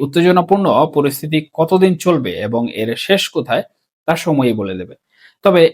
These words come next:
একটি প্রশ্ন থেকে যায়, দুই দেশের এই নীরব সংঘাত কি শেষ পর্যন্ত জনগণের শান্তি ও নিরাপত্তাকেই বিসর্জন দেবে? এ বিষয়ে আপনার কোনো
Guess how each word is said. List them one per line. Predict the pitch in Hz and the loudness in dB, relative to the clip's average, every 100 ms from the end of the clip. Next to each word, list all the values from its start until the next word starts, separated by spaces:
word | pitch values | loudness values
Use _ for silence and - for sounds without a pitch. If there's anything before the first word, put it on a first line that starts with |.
| _ - | _ -6
একটি | 170 _ 233 | -6 _ -4
প্রশ্ন | - 165 - 139 | -2 -2 -2 -4
থেকে | 117 95 | -4 -8
যায়, | 87 - _ _ - | -10 -14 _ _ -6
দুই | 131 165 | 2 4
দেশের | 190 - 160 135 151 | 4 2 2 2 2
এই | 117 117 117 | 0 0 2
নীরব | 123 151 160 - - | 4 4 2 -6 -18
সংঘাত | - 156 156 170 - | -6 0 2 2 0
কি | 135 | -6
শেষ | - 131 - 143 | -6 -8 -6 -4
পর্যন্ত | 139 151 147 131 | -2 -4 -2 -2
জনগণের | 120 120 123 123 127 | 0 0 0 -2 -4
শান্তি | - 120 120 123 185 202 139 | -6 -4 -4 -4 -4 -4 0
ও | 127 123 | 2 2
নিরাপত্তাকেই | 123 123 151 143 - 156 170 147 | 2 0 -2 -10 -8 -6 -4 -2
বিসর্জন | 135 - 160 175 180 | -4 -6 -4 -4 0
দেবে? | 190 143 - _ _ _ _ _ _ _ _ _ _ _ _ _ _ _ _ _ - - | 0 -2 -8 _ _ _ _ _ _ _ _ _ _ _ _ _ _ _ _ _ -20 -2
এ | 175 | 0
বিষয়ে | 190 220 139 143 | 2 4 6 4
আপনার | 135 147 139 | 4 0 -2
কোনো | 147 | 0